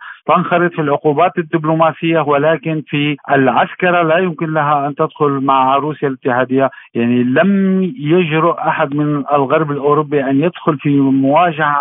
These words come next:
عسكرية مباشرة رغم تقديم الأسلحة ورغم الدعم المادي الذي،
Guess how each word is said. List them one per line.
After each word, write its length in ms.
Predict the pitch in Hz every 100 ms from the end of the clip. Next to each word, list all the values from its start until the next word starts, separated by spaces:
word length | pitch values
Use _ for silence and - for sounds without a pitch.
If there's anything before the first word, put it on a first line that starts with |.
| 143
عسكرية 520 | 165 - 147 147 139
مباشرة 720 | 131 135 151 175 170 170 170 - - _
رغم 380 | 127 190 202 208
تقديم 500 | 202 196 - 185 180
الأسلحة 560 | 170 165 - 156 151 139
ورغم 360 | 123 156 165
الدعم 360 | 160 139 156 156
المادي 440 | 151 156 143 143
الذي، 460 | 139 139 135 143